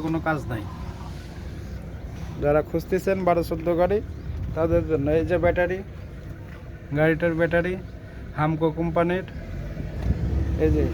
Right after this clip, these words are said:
সামনে সিএসটি চাকা, সিএসটি চাকা, ভবানীগঞ্জ।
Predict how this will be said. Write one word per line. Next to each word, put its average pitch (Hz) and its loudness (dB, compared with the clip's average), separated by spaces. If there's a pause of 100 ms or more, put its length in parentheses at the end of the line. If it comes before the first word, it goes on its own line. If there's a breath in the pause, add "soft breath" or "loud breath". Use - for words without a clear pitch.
(120)
সামনে 165 4 (100)
সিএসটি 180 2
চাকা, 180 4 (1800)
সিএসটি 160 2
চাকা, 165 2 (280)
ভবানীগঞ্জ। 226 6